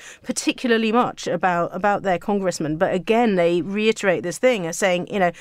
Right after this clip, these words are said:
they're excited it's his guy, but again, they're saying if you talk to him, he believes that, uh, what happens has been ordained by God, you know, and that, uh, that, that is one, a sort of fundamental tenet of his belief. Um,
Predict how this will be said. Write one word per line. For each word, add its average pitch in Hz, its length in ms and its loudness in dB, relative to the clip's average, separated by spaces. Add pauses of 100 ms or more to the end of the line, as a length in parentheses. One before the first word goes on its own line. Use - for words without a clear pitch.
(160)
they're 208 160 2
excited 208 400 0
it's - 140 -4
his 202 260 0
guy, 190 320 2
but 160 200 -2
again, 196 360 0
they're 185 160 -2
saying 190 260 0 (220)
if 208 180 -4
you 214 60 -2
talk 214 300 -2
to 208 80 0
him, 180 220 2
he 202 200 -2
believes 185 540 0
that, 175 280 2 (360)
uh, 185 60 -4
what 208 280 2
happens 175 440 -4
has 185 120 -4
been 180 320 0
ordained 175 680 0 (180)
by 165 220 2
God, 147 500 0
you 196 80 0
know, 165 240 2
and 170 360 0 (160)
that, - 400 -4
uh, 175 340 -2
that, 185 260 0
that 190 180 -2
is 170 260 -6 (280)
one, 190 240 0
a 180 100 -2
sort 180 200 -6
of 170 40 -4
fundamental 185 920 0
tenet 165 500 0
of 175 220 -2
his 175 160 -2
belief. 185 520 -2
Um, 180 320 2